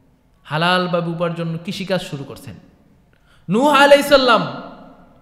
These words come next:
পৃথিবীর প্রথম রাসূল, তিনি এসে কিন্তু বসে থাকেন নাই, তিনি কাঠ মিস্ত্রি ছিলেন। আপনারা জানেন যে নূহ আলাইহিস সালাম সময় বিশাল নৌকা হয়েছিল, বিশাল নৌকা, যে "নূহ তুমি নৌকা বানাও।"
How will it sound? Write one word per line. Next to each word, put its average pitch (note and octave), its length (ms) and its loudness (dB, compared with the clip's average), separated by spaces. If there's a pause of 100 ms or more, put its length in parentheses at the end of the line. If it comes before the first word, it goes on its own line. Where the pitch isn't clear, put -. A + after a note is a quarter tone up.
(220)
পৃথিবীর A3+ 460 -6
প্রথম A#3+ 400 -6
রাসূল, F3 400 -6 (1600)
তিনি D#4+ 240 -6
এসে B3 680 2 (240)
কিন্তু G#3 200 -8
বসে F#3+ 280 -6
থাকেন F3 260 -8
নাই, D#3+ 120 -8
তিনি F3 200 -12
কাঠ F3 400 -6
মিস্ত্রি D#3+ 320 -12
ছিলেন। B2+ 280 -16 (260)
আপনারা D3+ 240 -8
জানেন D#3 280 -8
যে D#3 80 -10
নূহ D#3+ 120 -8
আলাইহিস D#3 200 -10
সালাম D#3+ 160 -12
সময় E3+ 120 -10
বিশাল F3 320 -10
নৌকা E3 260 -10
হয়েছিল, D3 320 -12 (920)
বিশাল F#3+ 380 -2
নৌকা, E3+ 260 -6
যে D3+ 160 -8 (140)
"নূহ F#3+ 200 -6
তুমি F#3 180 -8
নৌকা G3 260 -4
বানাও।" D#3+ 420 -6